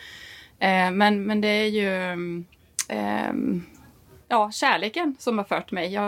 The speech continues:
är ju gift med en öbo, liksom, och vi har varit här i femton år och l-, varit mycket på havet och, och simmat, eh, så mycket via swimrunnen.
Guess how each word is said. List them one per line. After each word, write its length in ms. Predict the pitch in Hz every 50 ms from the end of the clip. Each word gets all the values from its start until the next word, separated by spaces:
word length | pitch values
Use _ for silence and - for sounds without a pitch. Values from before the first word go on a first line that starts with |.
| 208
är 40 | 208
ju 220 | 208 202 196 196 196
gift 320 | 185 208 226 - - -
med 100 | 254 247
en 80 | 240 226
öbo, 460 | 214 - 208 185 170 180 175 - -
liksom, 380 | - - 185 - - 196 190 190
och 120 | 190 185
vi 60 | 180 170
har 80 | 160
varit 260 | 156 160 165 - - -
här 100 | 175 165
i 100 | 165 170
femton 520 | - - 190 175 170 - - 190 185 202
år 400 | 247 285 277 277 269 269 262 269 262 - - - - - - - - - _ -
och 280 | - 190 185 180 180 175
l-, 240 | 175 175 180 180 - _ _
varit 380 | - 233 294 - 165 170 175 -
mycket 260 | 277 302 - - -
på 80 | - 170
havet 600 | - 185 - - - - - - - - - -
och, 360 | 190 185 185 180 170 175 170
och 80 | 180 -
simmat, 720 | - 233 208 175 175 190 220 285 - - - - - - - -
eh, 160 | 214 202 185
så 140 | 185 - 220
mycket 360 | 226 220 - - 196 185 170
via 260 | - 196 233 233 202
swimrunnen. 840 | - - - 262 320 320 226 185 - - - - - - - 208